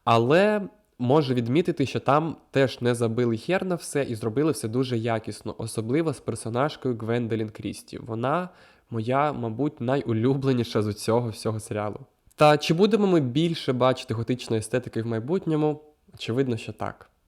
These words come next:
Тому, шановні, пишіть, будь ласка, як вам мій образ Венздей, пишіть, який персонаж вам сподобався найбільше, і чи взагалі сподобався вам серіал. Якщо сподобався, no shame, ваше життя, ваші правила, робіть, що хочете.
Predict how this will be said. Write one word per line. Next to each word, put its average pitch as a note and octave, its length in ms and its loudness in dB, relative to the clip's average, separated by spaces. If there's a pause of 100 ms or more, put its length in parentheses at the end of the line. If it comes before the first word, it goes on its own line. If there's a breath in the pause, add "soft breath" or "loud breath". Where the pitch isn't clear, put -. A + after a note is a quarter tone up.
(100)
Тому, A3+ 320 8
шановні, E3 560 8
пишіть, D3+ 320 -2
будь C#3+ 140 -2
ласка, D3 400 2
як C#3 260 0
вам C3 200 2
мій C3 180 2
образ A#2+ 360 -2
Венздей, E3 600 0
пишіть, D3 540 -4
який B2+ 200 -2
персонаж B2 600 -2
вам B2 180 2
сподобався A#2+ 540 0
найбільше, B2 580 0
і - 100 -4
чи C#3 120 -2
взагалі B2 280 0
сподобався C3 580 0
вам A#2 140 0
серіал. E3 420 2 (260 loud breath)
Якщо D3+ 200 0
сподобався, D#3+ 600 2
no B2 260 4
shame, D#3+ 640 2
ваше B2 340 0
життя, A#2 380 0
ваші A2+ 280 0
правила, D#3 520 2
робіть, A#2+ 300 -2
що A#2+ 180 -2
хочете. - 520 -6